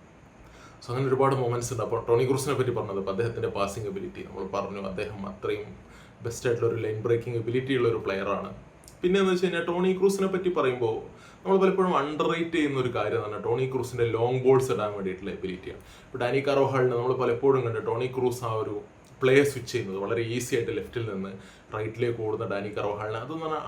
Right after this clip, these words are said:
അളന്ന് മുറിച്ച ക്രോസുകളാണ് ടോണി ക്രൂസിന് സ്പെഷ്യൽ. അത് ആ കർവഹാളിൻ്റെ പേസും അദ്ദേഹം ഓടിക്കഴിഞ്ഞാൽ എത്ര എത്തും, അദ്ദേഹത്തിൻ്റെ ഫസ്റ്റ് ടച്ചിന് കംഫർട്ടബിൾ ആയിട്ടുള്ള രീതിയിൽ എങ്ങനെ പാസ് ഇടാം, അത്ര അളന്ന് മുറിച്ചാണ് ടോണി ക്രൂസ് പാസ് ഇടുന്നത്. അതാണ് ടോണി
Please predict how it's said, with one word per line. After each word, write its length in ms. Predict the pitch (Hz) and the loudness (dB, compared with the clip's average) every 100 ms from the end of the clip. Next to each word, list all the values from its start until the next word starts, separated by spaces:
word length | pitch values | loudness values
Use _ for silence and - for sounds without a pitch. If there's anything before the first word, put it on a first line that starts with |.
| 147 | -2
അളന്ന് 460 | 160 170 175 185 160 | -2 -2 2 2 2
മുറിച്ച 400 | 143 127 - 165 - - - - - - - - - | -2 -6 -8 -6 -6 -8 -20 -20 -20 -20 -20 -12 -4
ക്രോസുകളാണ് 800 | 113 120 131 135 127 110 104 104 | 0 2 2 2 -2 -2 -6 -6
ടോണി 160 | 101 98 98 | -6 -6 -8
ക്രൂസിന് 300 | 98 - - | -12 -12 -14
സ്പെഷ്യൽ. 260 | - - - - - - - | -16 -16 -16 -18 -20 -16 -6
അത് 80 | 165 | -4
ആ 20 | 165 | 0
കർവഹാളിൻ്റെ 640 | 147 180 180 180 175 180 175 - | 2 4 4 4 2 2 0 0
പേസും 340 | 127 127 - 117 | 0 0 -2 0
അദ്ദേഹം 280 | 120 117 117 117 | 0 0 0 0
ഓടിക്കഴിഞ്ഞാൽ 420 | 117 120 117 104 | 0 0 -2 -2
എത്ര 160 | - 117 104 | -2 0 0
എത്തും, 180 | - 98 98 | -2 -6 -2
അദ്ദേഹത്തിൻ്റെ 420 | 123 123 127 120 | 0 -2 -4 -4
ഫസ്റ്റ് 220 | 110 - 127 | -4 -6 -6
ടച്ചിന് 240 | 120 120 113 | -6 -6 -8
കംഫർട്ടബിൾ 400 | 107 117 117 110 | -6 -4 -2 -2
ആയിട്ടുള്ള 220 | 110 110 101 | -4 -6 -8
രീതിയിൽ 300 | 107 110 110 107 | -10 -6 -4 -4
എങ്ങനെ 200 | 123 117 113 | -4 -6 -6
പാസ് 240 | 101 - 117 | -6 -6 -6
ഇടാം, 140 | 117 - - - - | -8 -12 -20 -20 0
അത്ര 180 | - 233 202 | 6 8 8
അളന്ന് 460 | 214 220 226 226 233 185 | 4 2 0 4 8 8
മുറിച്ചാണ് 520 | 180 175 - 185 160 | 8 4 0 -2 0
ടോണി 220 | 143 127 131 | -2 0 -2
ക്രൂസ് 240 | 123 117 - | -2 -2 -4
പാസ് 200 | 95 98 - | -6 -8 -10
ഇടുന്നത്. 260 | 90 90 - - - - - 208 | -14 -16 -20 -20 -20 -16 -4 4
അതാണ് 480 | 226 208 214 226 214 | 6 8 8 6 6
ടോണി 180 | 175 143 | 6 6